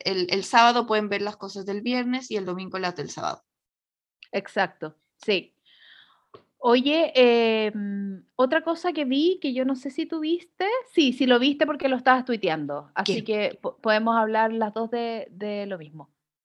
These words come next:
Speaker 2: Arcade Fire.
Speaker 1: <gasps> Bueno, bueno, bueno, bueno.
Speaker 2: No, estuvo Arcade Fire, eh, eh, pa-, eh,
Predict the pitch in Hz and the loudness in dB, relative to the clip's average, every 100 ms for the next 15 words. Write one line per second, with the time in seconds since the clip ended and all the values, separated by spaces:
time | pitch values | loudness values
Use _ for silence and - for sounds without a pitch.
0 | _ 240 262 254 - 254 254 - _ - | _ 4 4 2 2 2 0 -10 _ -14
1 | - 156 151 120 127 _ - - - - | -6 -4 -4 -8 -10 _ -8 -6 -6 -10
2 | - - - 165 151 175 170 170 165 165 | -12 -16 -6 -2 0 -2 -2 -2 -2 -4
3 | 165 151 143 151 165 156 160 143 90 156 | -6 -6 -4 -2 -2 -2 -4 -4 -4 -6
4 | - - _ _ _ _ _ _ _ _ | -6 -12 _ _ _ _ _ _ _ _
5 | _ _ _ _ 226 233 226 226 254 247 | _ _ _ _ 0 2 2 2 6 6
6 | 247 240 - 240 269 285 294 - - 294 | 6 4 4 2 2 -4 -6 -2 4 4
7 | 302 320 339 320 _ 240 254 247 240 240 | 4 2 0 -2 _ 2 4 4 0 0
8 | 226 - - 214 - - 220 - 208 196 | -2 -4 -2 -2 -4 -4 -4 -2 -6 -6
9 | 196 | -8